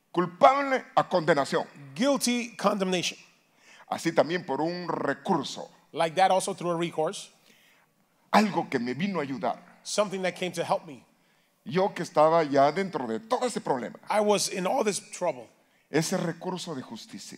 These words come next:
Speaker 2: That recourse of justice.
Speaker 1: Que se puso dentro de mí y el juez que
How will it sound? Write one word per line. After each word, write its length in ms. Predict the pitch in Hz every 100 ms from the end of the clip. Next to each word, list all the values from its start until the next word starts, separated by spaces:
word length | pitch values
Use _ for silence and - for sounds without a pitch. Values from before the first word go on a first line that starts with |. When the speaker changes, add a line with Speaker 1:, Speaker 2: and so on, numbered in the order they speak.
| 127
Speaker 2:
That 160 | 196 175
recourse 380 | 190 - 190 170
of 140 | 131
justice. 560 | 160 - - - - _ _ _ - _
Speaker 1:
Que 120 | 175
se 140 | 160 151
puso 420 | - 262 254 196
dentro 400 | 151 135 139 131
de 120 | 135
mí 340 | 165 247 277 - _ _
y 140 | 143 156
el 120 | 151
juez 360 | - 208 214 -
que 360 | - 147 135